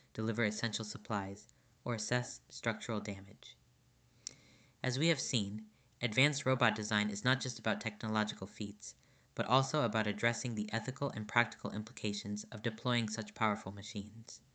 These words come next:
As we continue to develop robots that can perform increasingly complex tasks, we must also consider how they integrate into society, the job market, and the legal frameworks that govern their use.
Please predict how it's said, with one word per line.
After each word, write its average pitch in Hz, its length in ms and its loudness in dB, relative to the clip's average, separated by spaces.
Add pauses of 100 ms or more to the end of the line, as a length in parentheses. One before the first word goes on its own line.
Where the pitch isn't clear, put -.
(1300)
As 104 140 -2
we 131 80 6
continue 135 420 4
to 123 100 0
develop 110 420 2 (120)
robots 101 500 2
that 104 220 0
can 107 140 -4
perform 113 380 0
increasingly 110 680 -2
complex 107 580 -2
tasks, - 560 0 (540)
we 127 80 4
must 131 240 4
also 127 280 0
consider 110 380 0
how 113 160 -2
they 110 120 2
integrate 113 480 2
into 104 240 -6
society, 123 680 0 (300)
the 113 80 0
job 113 340 2
market, - 460 -10 (500)
and 117 100 0
the 117 100 2
legal 127 260 4
frameworks 110 500 0
that 104 160 -4
govern 107 300 0
their 98 100 -2
use. 95 500 -6